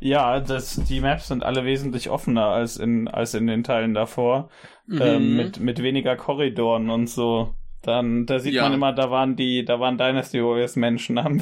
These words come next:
Speaker 1: Werk.
Speaker 2: <laughs> Ja, sie sind tatsächlich, äh, sehr groß, sehr offen, teilweise aber auch sehr verwinkelt.
Speaker 1: Ja,
Speaker 2: Also ich
Speaker 1: ja.
Speaker 2: erinnere mich noch an, an ein Level, wo ich tatsächlich relativ lange rumgelaufen bin, weil ich irgendwie eine Treppe nicht gefunden hab.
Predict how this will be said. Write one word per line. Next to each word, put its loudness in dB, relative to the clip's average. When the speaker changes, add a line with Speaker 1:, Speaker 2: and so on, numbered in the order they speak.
Speaker 1:
Werk. 2
Speaker 2:
<laughs> -4
Ja, 2
sie -2
sind -4
tatsächlich, -2
äh, 2
sehr 0
groß, -2
sehr -2
offen, -6
teilweise -2
aber -2
auch -4
sehr 0
verwinkelt. -4
Speaker 1:
Ja, 0
Speaker 2:
Also 0
ich 4
Speaker 1:
ja. 4
Speaker 2:
erinnere 2
mich 0
noch -2
an, -2
an -2
ein 0
Level, 0
wo 0
ich -2
tatsächlich -6
relativ -2
lange -4
rumgelaufen -2
bin, -6
weil 0
ich -6
irgendwie -10
eine -8
Treppe -6
nicht -10
gefunden -8
hab. -4